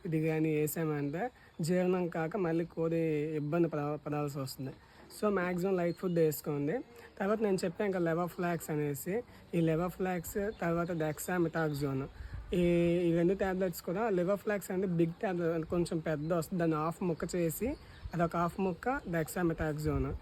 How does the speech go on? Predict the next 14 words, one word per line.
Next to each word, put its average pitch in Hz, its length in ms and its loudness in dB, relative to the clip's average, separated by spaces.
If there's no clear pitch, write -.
ఈ 170 60 4
రెండు 175 260 6
కలిపేసి 180 600 0
కానీ 165 440 6
మార్నింగ్ 196 420 4
ఒకసారి 180 560 0
ఈవినింగ్ 180 300 4
ఒకసారి 156 400 2
వేసుకుంటే 147 680 6
మ్యాక్సిమం 180 400 4
టూ 202 120 0
డేస్లో 190 320 2
క్లియర్ 175 280 4
అయిపోద్ది. 135 460 -2